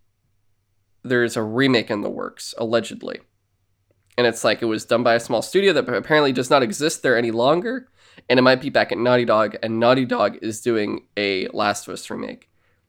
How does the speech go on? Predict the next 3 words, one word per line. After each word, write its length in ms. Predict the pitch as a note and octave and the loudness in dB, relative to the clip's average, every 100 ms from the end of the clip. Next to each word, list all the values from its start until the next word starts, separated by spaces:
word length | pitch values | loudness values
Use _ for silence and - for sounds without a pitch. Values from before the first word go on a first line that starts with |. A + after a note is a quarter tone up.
| _ _ | _ _
That 440 | C3 C#3 D3+ - - _ _ _ _ _ _ _ _ _ _ _ _ | 0 4 6 4 -6 _ _ _ _ _ _ _ _ _ _ _ _
entire 1300 | C3 C#3 C3 - - - C3 C#3+ D#3+ D#3 D3+ D3+ C3+ _ _ _ _ _ _ _ _ _ _ _ _ _ _ A#2 | -2 0 -4 -8 -14 0 2 2 -2 -6 -6 -8 -12 _ _ _ _ _ _ _ _ _ _ _ _ _ _ -2
idea 960 | A#2+ A2+ G#2+ A2 C3 B2+ A#2+ G2 - | 0 0 -6 -6 -4 -2 -2 -4 -10